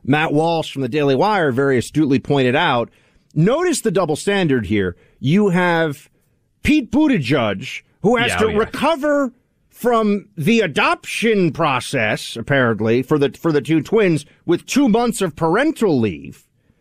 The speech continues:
Speaker 1: And that's okay and that's fine while we're going through a, a crisis. But the governor of Florida, whose state is an exam-, exemplar for the rest of the country, de-, uh, helping his wife get through cancer, that's not something the Democrats ever stop and think about. It's just another attack plan.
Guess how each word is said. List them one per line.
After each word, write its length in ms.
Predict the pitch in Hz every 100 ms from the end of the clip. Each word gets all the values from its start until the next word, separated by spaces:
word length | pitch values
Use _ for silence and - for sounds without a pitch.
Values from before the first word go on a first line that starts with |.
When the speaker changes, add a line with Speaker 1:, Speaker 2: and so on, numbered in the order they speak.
| _ _ - - -
Speaker 1:
And 160 | 175
that's 200 | 208 220
okay 340 | 214 190 202 190
and 100 | 170
that's 220 | 151 -
fine 560 | - 277 180 139 135 139
while 180 | 151
we're 80 | 147
going 280 | 139 156 143
through 260 | 151 147 139
a, 120 | 127 127
a 100 | 131
crisis. 480 | - 151 139 123 - - _
But 180 | 160 151
the 100 | 156
governor 380 | 127 240 269 220
of 80 | -
Florida, 500 | 233 240 202 156 127
whose 260 | 156 139
state 400 | - 208 190 175 -
is 180 | 143
an 40 | 147
exam-, 460 | 123 104 170 185 -
exemplar 600 | 143 110 185 196 170 151
for 120 | -
the 60 | 127
rest 200 | 139 -
of 80 | 127
the 60 |
country, 600 | - 233 226 160 139 123 - _ _ -
de-, 200 | 175 -
uh, 240 | 139 135
helping 380 | 156 208 196 165
his 480 | 147 139 120 - _ _ _ -
wife 540 | 120 156 170 165 - -
get 280 | 156 151 -
through 240 | 139 123
cancer, 800 | - 277 302 262 - 165 147 151 _ _ -
that's 300 | 190 180 175
not 200 | 160 -
something 360 | 160 123 139
the 80 | 127
Democrats 600 | 131 135 123 131 120 -
ever 180 | 120 113
stop 300 | - 104 107
and 140 | 95
think 220 | 104 85
about. 280 | 90 87 82
It's 140 | 95 -
just 260 | 170 -
another 300 | 151 135 120
attack 400 | 107 - 110 -
plan. 300 | - 90 78